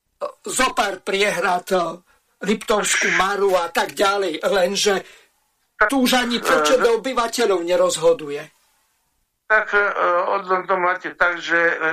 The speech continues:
Speaker 2: ešte cez druhú svojmu, svetovú vojnu, tak, e, š-, tá neutralita Švajčiarska, to ako bolo, bolo vidieť. E, po päťdesiatom piatom roku Švajč-, e, rakúska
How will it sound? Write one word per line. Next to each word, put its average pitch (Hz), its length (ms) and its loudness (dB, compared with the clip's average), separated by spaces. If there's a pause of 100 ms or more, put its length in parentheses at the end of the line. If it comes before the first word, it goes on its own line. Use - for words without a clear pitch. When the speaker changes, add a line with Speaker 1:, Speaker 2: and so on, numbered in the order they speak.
(320)
Speaker 2:
ešte 170 320 -4
cez 156 160 -4
druhú 160 240 0
svojmu, 147 560 -2 (400)
svetovú 170 480 2
vojnu, 165 240 -4
tak, 151 240 0
e, 143 160 -4 (640)
š-, - 240 -8 (160)
tá 160 160 4 (400)
neutralita 165 800 0
Švajčiarska, 156 800 -2
to 156 80 2
ako 151 240 -4
bolo, 156 320 -2
bolo 180 240 2
vidieť. 180 480 0
E, - 60 -20 (1300)
po 170 320 0 (160)
päťdesiatom 170 640 -2
piatom 170 320 -2
roku 165 400 -4
Švajč-, 170 560 -2
e, 151 240 2 (400)
rakúska 180 720 -2